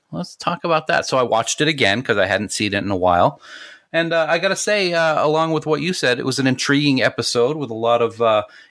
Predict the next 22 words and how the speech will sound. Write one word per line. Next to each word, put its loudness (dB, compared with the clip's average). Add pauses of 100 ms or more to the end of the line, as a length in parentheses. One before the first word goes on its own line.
interesting 0
points -2
to 2
it. -2
So 2
why 2
not? 2
And 0
like 0
you 0
said, 2
we -2
haven't 0
given -4
Voyager 2
a 4
lot 4
of 2
love, 2
especially -2
this -2
year. 0